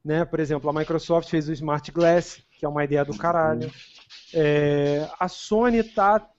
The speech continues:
Speaker 1: ainda tentando, engatinhando, já mostrou algumas coisas de inter-, de interação com os tablets dela.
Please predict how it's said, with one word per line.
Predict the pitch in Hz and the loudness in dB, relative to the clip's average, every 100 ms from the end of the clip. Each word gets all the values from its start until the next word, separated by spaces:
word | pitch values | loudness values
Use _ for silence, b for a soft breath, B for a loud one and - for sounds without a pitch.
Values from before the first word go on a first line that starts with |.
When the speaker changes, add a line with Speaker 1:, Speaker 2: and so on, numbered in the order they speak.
| 220 | -2
Speaker 1:
ainda | 185 180 214 220 202 | 0 2 0 0 -2
tentando, | 202 208 180 - 202 202 | -2 -2 -2 0 0 0
engatinhando, | 190 180 175 - 170 170 202 190 | 0 0 -2 -4 -2 0 0 0
já | 170 | -2
mostrou | 170 165 156 170 170 | -2 -2 -4 -2 -2
algumas | 165 170 156 | -2 -2 -4
coisas | - 165 180 170 | -2 -2 0 -2
de | 151 | -4
inter-, | 160 160 156 156 180 | -6 -2 0 0 -4
de | 147 | -10
interação | 160 160 156 - 156 | -4 -2 -2 -2 -8
com | - 156 | -4 -6
os | 151 - | -6 -4
tablets | 151 156 151 - 139 | -2 0 -2 -8 -4
dela. | 143 160 175 185 185 | 2 4 4 4 0